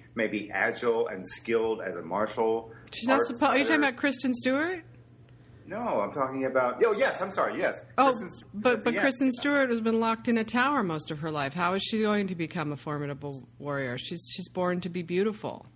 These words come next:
Speaker 2: That's it. And to save the kingdom with her pure, purity and her beauty. It's a fairy tale. You know, what's she gonna do? Suddenly go to, you know,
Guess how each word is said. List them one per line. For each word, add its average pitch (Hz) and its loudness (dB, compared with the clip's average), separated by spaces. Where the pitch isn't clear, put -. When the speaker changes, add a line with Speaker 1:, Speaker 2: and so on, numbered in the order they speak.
Speaker 2:
That's 170 -4
it. 226 0
And 180 2
to 180 -4
save 175 -2
the 170 0
kingdom 165 0
with 156 -4
her 156 -6
pure, 165 -2
purity 160 -2
and 160 -4
her 160 -4
beauty. 165 -2
It's 135 -6
a 175 -2
fairy 180 2
tale. 147 -6
You 165 -6
know, 160 0
what's 165 -2
she 190 -2
gonna 175 0
do? 170 0
Suddenly 156 -2
go 165 0
to, 139 -2
you 165 -2
know, 135 -4